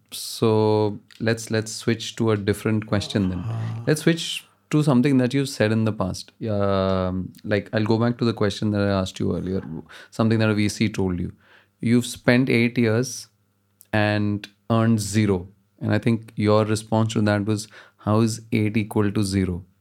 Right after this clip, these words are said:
Speaker 1: Like, what does that mean? Like, you know, what
Speaker 2: Yeah, so
Speaker 1: emotionally, what were you thinking, and, and what were you saying? What did you mean by, "How does eight equal zero?"
Speaker 2: So, so basically, Rohin, you know, that was, uh,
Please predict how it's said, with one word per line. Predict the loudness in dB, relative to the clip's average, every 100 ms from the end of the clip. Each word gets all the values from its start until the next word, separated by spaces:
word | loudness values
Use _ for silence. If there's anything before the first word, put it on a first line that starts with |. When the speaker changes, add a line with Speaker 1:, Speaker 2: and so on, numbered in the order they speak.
| _ _ _ _ _ _ _ -6
Speaker 1:
Like, | -4 0
what | 0
does | 2
that | 0
mean? | 0 2 0 0 -2
Like, | -4 -4
you |
know, | -4 -4 -6 -18 _ -4
what | 0 0 -2 _ _ -20 -20 _ _ -20 _ _ _ _ _
Speaker 2:
Yeah, | -4 -4
so | 4 6
Speaker 1:
emotionally, | 6 4 2 2 2
what | 2 2
were |
you | 2
thinking, | 2 0 0 0 0 -2
and, | -2 0
and | 0
what | 0 -2
were | -2
you | -2
saying? | -2 -4
What | -2 -2
did | -2
you | 0
mean | 0 0
by, | 0
"How | -2 0
does | -2 -4 -4
eight | -4 -2
equal | -6 -4 -4
zero?" | -4 -8 -10 -16 _ _ _
Speaker 2:
So, | -16 -4 -4 -4 _ _ -20 -20 _ -10
so | 0
basically, | 2 4
Rohin, | 6 6 6
you | 6
know, | 6 4
that | 4 2 4
was, | 6 6 4 4
uh, | 4 4